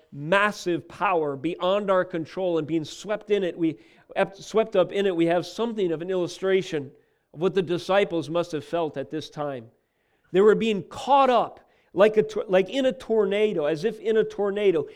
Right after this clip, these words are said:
into the story of redemption. It was sweeping it, them up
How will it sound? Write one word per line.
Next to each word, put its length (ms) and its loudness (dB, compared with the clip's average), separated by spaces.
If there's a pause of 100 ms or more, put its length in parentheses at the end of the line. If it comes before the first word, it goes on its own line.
(160)
into 400 0
the 120 -2
story 680 0 (200)
of 180 -2
redemption. 680 -2 (400)
It 80 4
was 260 0
sweeping 580 -2
it, 420 2
them 260 4
up 280 0